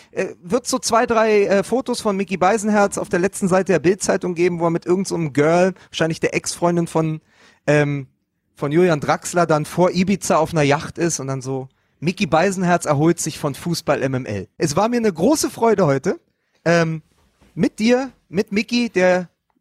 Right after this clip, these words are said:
Geburtstag hatte in dieser Woche. Äh, ich hoffe, äh, wir hören und sehen uns bald.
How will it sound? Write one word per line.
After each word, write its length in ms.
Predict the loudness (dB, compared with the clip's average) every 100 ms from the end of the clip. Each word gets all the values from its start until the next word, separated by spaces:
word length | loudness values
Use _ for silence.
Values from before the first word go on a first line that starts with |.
| _
Geburtstag 480 | 0 0 0 -2 0
hatte 220 | 0 0
in 120 | -4
dieser 300 | -4 -2 0
Woche. 260 | 0 0 -4 _ _ _ _
Äh, 140 | 0 0
ich 200 | 0 0
hoffe, 440 | 0 2 2 2
äh, 220 | -2 2
wir 120 | 2
hören 220 | 4 2 0
und 120 | -2
sehen 180 | -2 -2
uns 140 | -2
bald. 320 | 0 0 -2